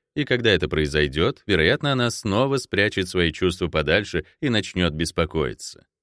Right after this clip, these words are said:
И хотя она, вероятно, уже гораздо лучше умеет распознавать и выражать негативные чувства, такие как гнев,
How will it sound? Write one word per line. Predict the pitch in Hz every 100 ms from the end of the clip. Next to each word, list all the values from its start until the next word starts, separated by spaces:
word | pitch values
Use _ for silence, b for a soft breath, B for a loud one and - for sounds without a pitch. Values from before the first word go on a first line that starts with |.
| _ _ _ _ _
И | 76 71
хотя | - 80 123 160
она, | 147
вероятно, | 135 95 90 131 104
уже | 95 101 113
гораздо | 82 82 95 78
лучше | 71 120 147 -
умеет | 139 101 85
распознавать | 78 76 82 73 78 67 87 -
и | 82
выражать | 71 69 73 110 -
негативные | 82 71 73 78 73 73
чувства, | 95 113 113
такие | - 71 65
как | 64 65 62
гнев, | 67 69 92 -